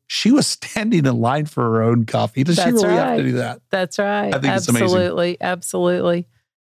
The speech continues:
Speaker 2: Only in Bentonville. You kinda got me. I got my other two. I don't, I'm not sure if I'm
Speaker 1: You've
Speaker 2: gonna be
Speaker 1: told
Speaker 2: able to
Speaker 1: several.
Speaker 2: Yeah,
Speaker 1: I think,
Speaker 2: I
Speaker 1: I think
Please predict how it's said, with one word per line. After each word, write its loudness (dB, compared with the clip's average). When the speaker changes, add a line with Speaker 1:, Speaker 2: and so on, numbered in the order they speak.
Speaker 2:
Only 0
in -2
Bentonville. 0
You 0
kinda -2
got -2
me. -2
I 0
got -4
my -4
other -2
two. 0
I -6
don't, -4
I'm -12
not -10
sure -2
if -4
I'm 2
Speaker 1:
You've 2
Speaker 2:
gonna 0
be -4
Speaker 1:
told 0
Speaker 2:
able 2
to -4
Speaker 1:
several. 0
Speaker 2:
Yeah, 2
Speaker 1:
I 0
think, 0
Speaker 2:
I 2
Speaker 1:
I 0
think 0